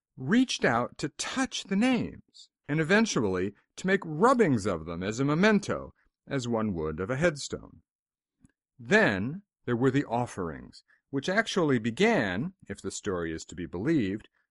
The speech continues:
with a naval officer who threw his brother's Purple Heart medal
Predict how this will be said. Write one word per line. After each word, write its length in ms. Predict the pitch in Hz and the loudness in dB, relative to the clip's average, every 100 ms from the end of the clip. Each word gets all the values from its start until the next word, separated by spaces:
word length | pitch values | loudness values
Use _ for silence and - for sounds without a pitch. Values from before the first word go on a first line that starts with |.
| - | -6
with 140 | 170 | 0
a 40 | |
naval 440 | 196 220 226 175 123 | 2 6 6 6 4
officer 540 | 92 - 87 - 58 | 2 -2 -8 -10 -8
who 100 | 101 | -6
threw 300 | 117 - 151 | -6 -2 2
his 160 | 147 120 | 2 2
brother's 360 | - 135 156 151 | 2 2 2 -4
Purple 380 | - 185 175 | 0 0 2
Heart 320 | 143 202 220 - | 2 2 2 0
medal 380 | 95 92 95 | -2 -2 -6